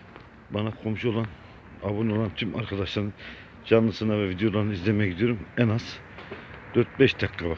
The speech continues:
En az diyorum. Dört beş dakika izliyorum. Ve beğeni yapıyorum. Abone olmadıysam da abone oluyorum. Bir de arkadaşlar, abone olduysanız daha önce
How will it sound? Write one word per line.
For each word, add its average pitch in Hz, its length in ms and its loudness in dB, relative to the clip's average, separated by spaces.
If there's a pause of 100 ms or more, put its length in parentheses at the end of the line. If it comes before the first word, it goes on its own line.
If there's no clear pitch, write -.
(160)
En 123 120 6
az 95 220 2
diyorum. 87 240 0 (140)
Dört 110 200 2
beş 113 180 0
dakika 110 200 -2
izliyorum. 95 420 2 (1600)
Ve 127 120 4 (280)
beğeni 110 240 8
yapıyorum. 80 340 0 (340)
Abone 120 240 6
olmadıysam 117 460 6
da 113 100 4
abone 98 280 6
oluyorum. 95 340 2 (1600)
Bir 101 60 -6
de 110 60 4
arkadaşlar, 104 420 0
abone 110 320 2
olduysanız 104 480 0
daha 104 160 2
önce 98 320 0